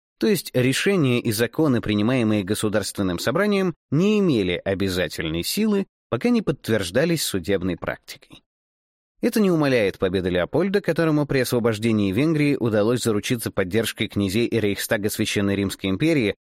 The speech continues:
казалось бы, в своей частной династической войне. Протестантские князья, например, курфюрст Бранденбурга, прежде опасавшийся, что Леопольд намерен из-под тишка вернуть империю в католичество,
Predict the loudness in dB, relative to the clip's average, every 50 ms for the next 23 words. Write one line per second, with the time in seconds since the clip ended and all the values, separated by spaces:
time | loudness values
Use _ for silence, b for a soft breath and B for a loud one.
0 | _ _ _ -4 -2 0 2 2 2 2 0 2 2 2 2 0 0 0 0 2
1 | 2 2 0 0 0 0 0 0 0 0 -2 0 0 0 0 0 0 0 0 -2
2 | -4 -6 -6 -4 -6 -6 -6 -6 -4 -4 -4 -4 -6 -10 -12 -14 -16 _ _ _
3 | _ _ _ _ _ _ _ _ _ -6 -4 -2 -2 -2 -2 0 0 0 0 0
4 | 0 -2 0 0 0 0 0 0 0 0 2 2 0 0 0 0 0 0 0 -2
5 | -2 -2 -2 -2 0 -2 -2 -2 -2 -4 -4 -2 0 0 0 2 0 0 0 2
6 | 2 0 0 2 0 0 -2 -2 -4 _ 0 0 2 2 2 0 0 0 0 0
7 | 0 0 0 0 0 -2 -2 -2 0 -2 -2 -2 -2 -2 0 0 2 0 2 0
8 | 0 0 0 0 0 2 2 2 2 2 0 0 -2 -4 -4 -2 -2 -4 -4 -2
9 | -2 -2 -2 -2 -2 -2 -2 0 0 0 0 0 0 0 0 0 -2 -2 0 0
10 | 0 0 0 -2 -4 -4 -6 -6 -2 -2 -2 -2 -2 -4 -6 -4 -2 -2 -2 -2